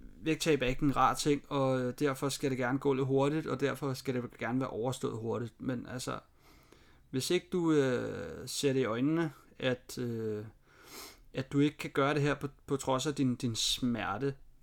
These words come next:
øh, omkring, altså mental smerte omkring dit vægttab, så, øh, så bliver det svært at opnå, øh, overhovedet. Så, så længe at, øh, at du har, hvad kan man sige, et, et,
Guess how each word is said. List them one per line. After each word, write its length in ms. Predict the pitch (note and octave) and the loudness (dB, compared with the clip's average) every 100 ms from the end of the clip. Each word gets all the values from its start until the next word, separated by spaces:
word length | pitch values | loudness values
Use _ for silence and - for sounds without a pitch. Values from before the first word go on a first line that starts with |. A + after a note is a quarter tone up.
| - | -6
øh, 360 | C3 B2 A#2 | -2 -2 -2
omkring, 360 | A#2+ A#2 C3 - | -4 -4 -2 -4
altså 160 | - A#2+ | -4 0
mental 380 | B2 A#2 B2+ - | 0 0 -4 -2
smerte 320 | B2 G#2+ A2+ | -2 -2 -4
omkring 280 | A#2+ A#2+ A#2+ | -6 -6 -8
dit 120 | A2+ | -6
vægttab, 380 | A2+ - A#2 G2+ - | -8 -6 -8 -8 -12
så, 140 | - C3 | -6 -2
øh, 260 | C3+ B2+ A#2+ | 0 0 -2
så 160 | - C3+ | -6 -2
bliver 160 | C3+ | 0
det 80 | B2+ | 0
svært 260 | - A2+ C3+ | -2 -2 0
at 60 | |
opnå, 520 | B2 C#3 C3+ G2 A#2 | 0 0 0 -4 -6
øh, 300 | A#2+ A2 A2+ - | -4 -4 -6 -4
overhovedet. 480 | A#2 A2 A2+ B2 C3+ - - - - - - - - - - - - - - | -4 -4 -4 -4 -6 -14 -20 -20 -20 -20 -20 -20 -20 -20 -20 -20 -20 -20 -16
Så, 400 | - D3 B2+ A#2+ | -6 -2 0 -2
så 180 | - C3 | -2 2
længe 420 | C3+ D3 F#3 F3+ - - | 4 4 2 -2 -6 -14
at, 380 | - C3 C3 - | -6 -4 -4 -2
øh, 560 | C#3 B2+ A#2+ A#2 A2+ A2+ C3 - - - - | 0 0 0 -2 -4 -6 -8 -10 -20 -20 -12
at 220 | C3+ - | -8 -4
du 140 | C3 | -2
har, 420 | B2 A#2+ A2 A2 | -2 -4 -4 -6
hvad 240 | G2+ F#2+ B2 | -6 -8 -4
kan 140 | C3+ | -2
man 100 | B2+ | 0
sige, 520 | A#2+ C3+ C3 C3 B2+ | 0 0 0 0 0
et, 80 | A#2+ - | -4 -8
et, 200 | - C3 | -6 -6